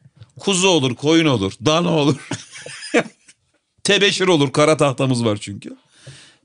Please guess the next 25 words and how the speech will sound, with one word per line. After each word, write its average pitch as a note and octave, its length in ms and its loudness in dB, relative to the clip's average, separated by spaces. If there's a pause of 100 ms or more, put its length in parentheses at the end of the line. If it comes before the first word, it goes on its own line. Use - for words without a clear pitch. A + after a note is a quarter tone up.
Belli G#3+ 260 0
bir C#3+ 140 0
cüzi C#3 520 0
meblağı A#2+ 420 0
oraya B2 260 0
bırakırlar. D#3 640 -4 (640)
Ben G3+ 180 2
de E3+ 60 0
setlerini D3 440 0
onaylarsam B2+ 580 -2 (320)
istedikleri G2 600 -4
yerde, D#2+ 420 -10
yine A2+ 200 -2
tabii G2+ 220 -4
bizim G2 160 -6
kontrolümüzde. F#2+ 720 -6 (500)
Kadıköy'de E2+ 420 -10
iki F2 200 -16
üç - 120 -14
mekan, F#2+ 360 -10
Beşiktaş'ta F#2+ 480 -12
iki E2+ 120 -20
üç - 80 -20
çıkarlar, - 360 -10
anlatırlar. E3+ 640 -12